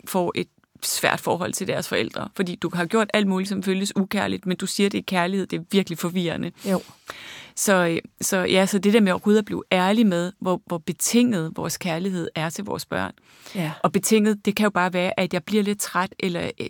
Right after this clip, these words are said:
Speaker 1: hæver et øjenbryn, eller sukker dybt,
Speaker 2: Ja.
Speaker 1: når mit barn gør et eller andet, som går ind i et af mine rum, som jeg ikke selv har adgang til.
Speaker 2: Ja.
Speaker 1: Altså, det kan godt være, at jeg er klog nok til ikke at sige, eller vise tydeligt, at det der, det bryder jeg mig ikke om, fordi det har jeg ikke selv adgang til.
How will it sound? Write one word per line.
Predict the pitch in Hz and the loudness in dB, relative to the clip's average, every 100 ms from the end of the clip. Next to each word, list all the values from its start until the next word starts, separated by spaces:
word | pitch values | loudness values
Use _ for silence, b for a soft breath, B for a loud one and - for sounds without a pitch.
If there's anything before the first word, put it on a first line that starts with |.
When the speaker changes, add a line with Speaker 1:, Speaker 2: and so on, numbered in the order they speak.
| 175 | -2
Speaker 1:
hæver | 185 202 233 | 4 4 4
et | 226 | 0
øjenbryn, | 185 190 214 - 185 185 | 2 2 2 0 -2 0
eller | 180 175 | -2 -2
sukker | 180 - 202 240 | 0 2 4 2
dybt, | - 220 208 - B B B B B | 4 4 2 -8 B B B B B
Speaker 2:
Ja. | 156 | -4
Speaker 1:
når | 202 208 | 4 6
mit | 202 | 6
barn | 202 196 196 | 6 2 4
gør | 208 | 2
et | 190 | 2
eller | 190 | 2
andet, | 175 202 | 2 0
som | - | -2
går | - 196 | -2 0
ind | 185 | 2
i | 190 | 0
et | 185 | 2
af | 202 | 4
mine | 190 185 | 4 4
rum, | 185 180 - | 0 -2 -2
som | - 185 | -4 -2
jeg | 165 | -2
ikke | 170 - | -2 -2
selv | 185 | -2
har | 175 185 | -2 -2
adgang | 170 180 196 175 | 0 0 -2 -2
til. | - 180 175 b b b - | -4 -6 -8 b b b -10
Speaker 2:
Ja. | 160 143 | -10 -8
Speaker 1:
Altså, | - 165 180 | -8 -4 -4
det | - | 4
kan | |
godt | 196 | 4
være, | 214 | 6
at | 185 | 4
jeg | |
er | 180 | 2
klog | - 196 190 | 2 2 2
nok | 190 | 0
til | - 190 | 0 0
ikke | 185 | 0
at | |
sige, | 190 - 202 196 220 214 B B B B - | -2 2 4 6 4 2 B B B B -2
eller | 180 175 | 0 2
vise | 180 208 202 - | 4 4 4 2
tydeligt, | 208 185 202 202 | 2 4 4 0
at | 180 - | -4 -2
det | 190 | -2
der, | 185 | 0
det | 190 | -4
bryder | 190 180 | -2 -2
jeg | 170 | 0
mig | 170 | -2
ikke | - | 0
om, | 175 - - | 0 -2 -6
fordi | 185 180 | -4 -2
det | 185 | 0
har | 180 | 2
jeg | 170 | 0
ikke | - | 0
selv | 180 - | -4 -2
adgang | 165 - 196 | -4 -4 -6
til. | - 190 | -6 -10